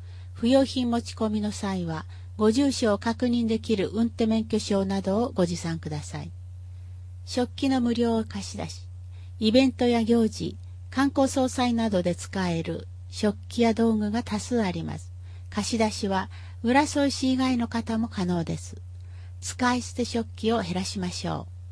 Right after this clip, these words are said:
児童センター開館日。月曜日から土曜日。開館時間、十時から十八時。夜間開放もしています。若草児童センター、電話八七七の零零四七。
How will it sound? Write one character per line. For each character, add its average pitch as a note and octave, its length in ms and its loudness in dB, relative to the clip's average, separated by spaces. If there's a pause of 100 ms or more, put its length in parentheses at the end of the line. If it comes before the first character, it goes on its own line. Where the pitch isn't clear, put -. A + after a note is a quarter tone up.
(1300)
児 A3+ 140 0
童 B3+ 160 6
セ B3 180 -2
ン A3 80 -2
タ D#3+ 340 -6
ー - 80 -16
開 A3 140 0
館 G3+ 320 -4
日。 C#3+ 180 -8 (760)
月 A#3 320 0
曜 C4+ 180 2
日 A#3 100 -2
か B3+ 140 -6
ら C4 140 -2
土 F#3+ 120 -2
曜 F#3+ 300 -2
日。 - 220 -12 (420)
開 A#3 220 0
館 A3 220 -2
時 G3+ 120 -10
間、 - 320 -8 (160)
十 B3 240 4
時 A3+ 140 0
か B3+ 160 2
ら G#3 120 4
十 F3+ 220 2
八 E3 360 -4
時。 - 220 -2 (460)
夜 A3+ 160 4
間 C#4 240 4
開 C4+ 260 2
放 A#3+ 220 2
も B3+ 140 2
し - 80 -4
て F3+ 140 2
い E3+ 100 2
ま D#3 160 -4
す。 - 180 -16 (680)
若 A3 280 2
草 C4 240 2
児 A#3 100 -2
童 A3+ 180 4
セ G#3+ 200 0
ン F#3 80 -4
タ D3+ 340 0
ー、 - 20 -12
電 G#3 280 4
話 F#3 220 0
八 A3 320 0
七 A#3 280 4
七 F#3 320 -2
の F3+ 200 -2
零 F#3 200 2
零 F3+ 180 0
四 D3+ 240 -2
七。 C3+ 300 -6